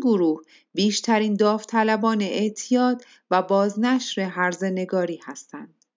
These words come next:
هفت، مردان با قرار گرفتن در معرض منابع تحریک جنسی با مشکلات اضطراب اجتماعی، افسردگی، انگیزه کم،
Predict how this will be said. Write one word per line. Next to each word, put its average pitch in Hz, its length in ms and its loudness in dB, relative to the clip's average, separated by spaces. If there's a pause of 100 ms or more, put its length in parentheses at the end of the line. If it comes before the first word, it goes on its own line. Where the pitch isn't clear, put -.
(320)
هفت، 226 440 -2 (560)
مردان 247 480 2
با 226 140 4
قرار 220 400 2
گرفتن 226 600 2
در 214 180 2
معرض 208 480 0
منابع 208 600 2
تحریک 240 480 -2
جنسی 156 680 -4 (340)
با 190 160 4
مشکلات 208 640 2
اضطراب 220 680 0
اجتماعی، 175 840 -2 (360)
افسردگی، 226 1040 0 (240)
انگیزه 220 720 0
کم، 156 440 -4